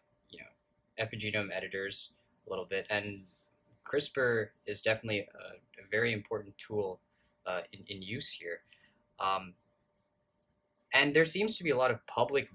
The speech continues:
backlash against sort of, uh, using an active form of crispr to sort of cut and paste, uh, the D N A. And there's all this talk about designer babies and those bioethics associated with that.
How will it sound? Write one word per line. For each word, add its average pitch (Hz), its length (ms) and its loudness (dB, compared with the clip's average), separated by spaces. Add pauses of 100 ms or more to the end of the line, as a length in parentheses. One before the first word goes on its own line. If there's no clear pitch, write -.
backlash 98 640 2 (380)
against 104 600 0 (440)
sort 113 220 -2
of, 98 100 -2 (440)
uh, - 200 -14 (300)
using 120 640 -4 (160)
an 101 140 -8
active 107 420 2
form 101 540 0 (180)
of - 140 -14
crispr 107 480 0
to - 180 -6
sort 92 120 -8
of - 60 -20 (340)
cut 117 220 -2
and 104 180 -4
paste, - 500 0 (180)
uh, 92 240 -4
the - 60 -16
D 98 160 -6
N 95 80 -4
A. 95 120 -6 (100)
And 92 160 -14
there's - 160 -4
all 104 100 4
this 101 140 0
talk 104 260 0
about 95 200 -4 (120)
designer 98 420 -2
babies 90 360 -12
and 90 100 -20
those - 300 -12 (180)
bioethics 101 460 2
associated 90 600 -4
with - 180 -20
that. - 120 -20